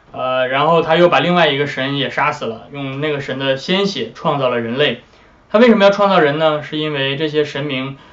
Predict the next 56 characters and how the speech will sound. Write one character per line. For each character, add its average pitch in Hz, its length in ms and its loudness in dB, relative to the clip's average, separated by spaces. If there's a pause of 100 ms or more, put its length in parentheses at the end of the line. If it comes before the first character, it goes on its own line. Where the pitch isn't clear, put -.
(240)
他 143 60 -10
们 143 200 -4
太 190 160 0
懒 127 240 -2
了， 113 240 -14
所 135 180 -12
以 127 100 -8
他 131 120 -6
们 135 180 -6
需 160 160 -8
要 151 140 4
奴 123 220 -4
隶， 131 240 -4 (360)
所 127 140 -10
以 123 40 -8
他 127 140 -4
就 127 100 -8
创 135 280 -4
造 127 100 2
了 120 120 0
人， 120 320 -6 (340)
啊， 123 420 -12
作 135 140 -4
为 120 140 -6
他 120 80 -12
们 127 120 -12
的 123 80 -10
奴 117 220 -6
隶 151 140 0
来 120 140 0
使 113 220 -10
用。 113 160 -10 (2000)
所 247 100 2
以 226 40 6
我 214 40 4
们 190 60 2
看 220 180 4
到 202 140 6
在 214 140 6
这 226 160 6
个 170 200 6
神 160 160 -6
话 175 120 4
故 180 160 2
事 170 80 -2
里 139 100 -4
面， 131 240 -2
也 123 120 -6
是 175 280 0
创 196 320 2
造 180 360 4
是 165 280 -4
出 196 220 -2
于 160 160 -2
混 202 320 2
乱， 151 340 0